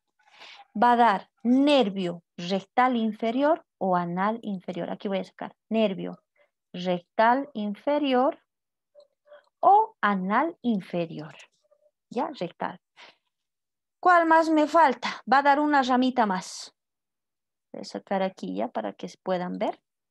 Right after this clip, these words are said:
Esto es uno, dos, tres, cuatro. Me falta uno más. Son cinco.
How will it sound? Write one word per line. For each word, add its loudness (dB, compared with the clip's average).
Esto -10
es -16
uno, -6
dos, -12
tres, -10
cuatro. -4
Me -6
falta -4
uno -6
más. -10
Son -10
cinco. -4